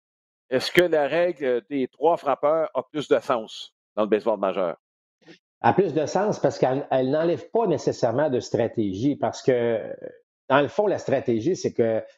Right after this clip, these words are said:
Speaker 2: est-ce que j'amène un gaucher, j'amène un droitier parce que là, j'ai deux frappeurs droitiers puis un gaucher qui s'en vient, puis le gaucher est meilleur que les droitiers. Donc, il y a une stratégie,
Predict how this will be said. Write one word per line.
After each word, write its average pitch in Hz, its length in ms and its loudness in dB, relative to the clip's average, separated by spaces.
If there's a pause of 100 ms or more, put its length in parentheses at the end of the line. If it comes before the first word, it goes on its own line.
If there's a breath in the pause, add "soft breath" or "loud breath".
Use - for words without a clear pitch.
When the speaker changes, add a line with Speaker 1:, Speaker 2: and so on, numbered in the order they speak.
(280)
Speaker 2:
est-ce - 120 -8
que 147 100 8
j'amène 156 260 0
un 147 120 0
gaucher, 139 360 0
j'amène 147 240 0
un 143 80 0
droitier 135 500 0
parce 156 180 -4
que 135 80 0
là, 147 100 2
j'ai 131 160 0
deux 147 180 0
frappeurs 143 340 0
droitiers 131 380 0
puis 139 140 0
un 135 80 0
gaucher 131 380 -2
qui - 100 -14
s'en 120 240 0
vient, 156 220 0
puis 139 80 -2
le 123 100 0
gaucher 131 320 0
est - 20 2
meilleur 131 260 0
que 127 60 -2
les 131 80 2
droitiers. 120 400 0
Donc, 185 280 -2
il 143 80 4
y - 20 4
a 190 40 2
une 190 60 0
stratégie, 196 840 0